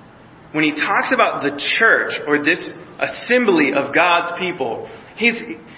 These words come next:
he's talking about people who are pursuing the Lord Jesus. Right? They're people who, who hold to Jesus is the Lord,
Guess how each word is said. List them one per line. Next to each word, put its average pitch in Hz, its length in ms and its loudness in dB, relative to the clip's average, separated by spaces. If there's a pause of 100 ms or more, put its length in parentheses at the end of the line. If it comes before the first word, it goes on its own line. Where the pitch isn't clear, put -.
(240)
he's - 260 -6
talking 233 300 0
about 190 260 0
people 180 260 0
who 160 280 2
are 127 600 0 (200)
pursuing 190 1040 2
the 135 80 4
Lord 131 480 4
Jesus. - 680 -8 (1300)
Right? 135 420 0
They're 151 120 2
people 202 220 4
who, 185 320 6
who 147 240 -2
hold 214 640 6
to - 520 -2
Jesus 247 460 2
is 175 220 -2
the 160 80 4
Lord, 226 480 8